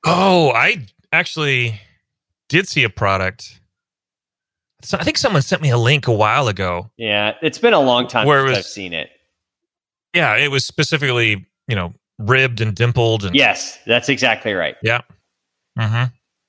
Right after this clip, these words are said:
Speaker 2: That's exactly right. And, and I, I haven't seen it in many moons. Um,
Speaker 1: Yeah.
Speaker 2: But
Speaker 1: Yeah, someone sent it to me, and I was like, "Yeah, it probably works." <laughs>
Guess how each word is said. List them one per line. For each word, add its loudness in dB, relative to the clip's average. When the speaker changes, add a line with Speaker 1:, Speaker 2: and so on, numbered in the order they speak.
Speaker 2:
That's 0
exactly 0
right. 4
And, -2
and 0
I, 0
I 0
haven't 0
seen -2
it 4
in 0
many 2
moons. -4
Um, 2
Speaker 1:
Yeah. 0
Speaker 2:
But 2
Speaker 1:
Yeah, 0
someone 2
sent 0
it -4
to -10
me, -2
and 0
I 4
was -10
like, 0
"Yeah, 0
it -6
probably -2
works." -4
<laughs> -20